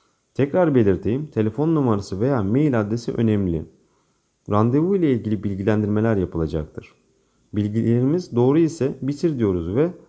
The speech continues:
randevumuz başarılı bir şekilde oluşturuldu.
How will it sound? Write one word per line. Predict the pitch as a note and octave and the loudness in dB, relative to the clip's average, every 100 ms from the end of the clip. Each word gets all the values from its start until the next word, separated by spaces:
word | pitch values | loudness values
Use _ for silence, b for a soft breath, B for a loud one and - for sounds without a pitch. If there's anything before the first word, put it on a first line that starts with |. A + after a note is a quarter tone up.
| _ B2+ | _ 0
randevumuz | C3 C#3 C3 G#2+ F#2+ | 2 2 2 0 0
başarılı | A2+ A2+ C#3 D3 | -2 -2 -2 -2
bir | C3+ | -2
şekilde | - G2 B2+ C#3 | -4 -8 -6 -4
oluşturuldu. | A2 F#2+ - F#2+ E2+ - | -4 -4 -6 -6 -6 -8